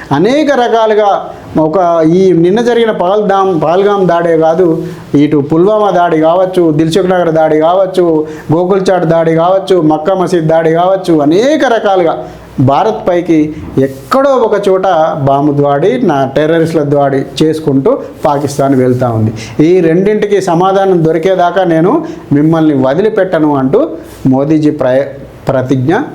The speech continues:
చేసిన సంగతి మనందరికీ తెలిసిందే. కానీ ఇక్కడున్న కుహనా సెక్యులర్ మేధావులు కోడిగుడ్డు మీద కూడా ఈకలు పీకుదామనే ప్రయత్నాలు చేస్తూ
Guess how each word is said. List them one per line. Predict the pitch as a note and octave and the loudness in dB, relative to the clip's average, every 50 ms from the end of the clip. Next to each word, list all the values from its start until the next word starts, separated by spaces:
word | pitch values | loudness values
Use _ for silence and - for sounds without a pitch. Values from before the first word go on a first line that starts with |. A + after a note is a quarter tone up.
| - - | -4 -2
చేసిన | D3 D3+ D3+ F3 F#3 | 0 0 0 0 -2
సంగతి | F3+ F#3 E3 D3 D3+ D3 D3 D3+ C#3 | 0 0 0 0 0 0 0 0 0
మనందరికీ | C#3 C#3+ C#3 C3 C3 C3+ C#3+ D3+ D#3 D#3+ | 2 2 2 2 2 2 2 0 0 -2
తెలిసిందే. | C#3+ - C3+ C3 B2+ - C#3 C#3 A#2+ A2+ | -2 0 0 0 0 0 0 0 0 0
కానీ | A2+ - D3 D#3 F3 F#3+ G3+ A#3+ D4+ D#4+ - - - - - - | 0 0 0 0 0 0 2 0 0 0 -2 -6 -10 -10 -4 -2
ఇక్కడున్న | E3+ D#3 D#3+ - G3+ F#3+ F#3+ F#3+ G#3 A#3 B3 A#3 G#3 F#3+ F#3 F#3 F#3 F#3 - - - - | -2 -2 0 0 0 0 2 2 2 2 2 0 0 0 -2 -2 -4 -8 -12 -10 -2 0
కుహనా | E3 F3+ F3 G#3 A3+ A#3 A#3+ A#3+ | 0 2 2 0 0 0 0 0
సెక్యులర్ | A3 A3 G3+ F#3 F#3+ - G#3 G3+ G#3 G3 F#3 | 0 0 -2 -2 0 2 2 2 2 2 2
మేధావులు | D#3 D3+ D#3+ F#3+ G#3+ G#3+ G#3+ G3 F#3+ F#3 F3 D3 B2 - - | 2 2 2 2 0 0 0 2 2 2 2 0 0 -2 -2
కోడిగుడ్డు | E3+ F#3 G3+ G#3 G#3+ G#3 A3 G#3 G#3+ | 0 0 2 0 2 2 2 2 2
మీద | G3 G3 F#3+ F#3 F3 | 0 2 2 2 2
కూడా | F3 D#3+ E3 E3 E3 G3 B3 F4 F4+ - - - - - - C#3 | 2 2 2 2 2 0 0 -2 -4 -6 -10 -14 -12 -4 0 2
ఈకలు | D3+ F#3 A#3 A#3+ - C#4 B3+ A3+ | 2 2 2 2 0 0 0 0
పీకుదామనే | A3 G#3+ F#3 F#3 G3+ F#3 G#3+ G3 G3 F#3 E3+ E3 D#3+ D#3 | 0 2 2 2 2 2 2 0 0 0 0 0 0 0
ప్రయత్నాలు | - - D3+ D3 E3 F3 - - F3+ E3+ D#3 C#3 - D3+ | 0 0 0 0 0 -2 -2 0 0 0 0 0 0 0
చేస్తూ | D3+ D3+ D3+ - G3 B3 D4 | 0 0 0 0 0 0 0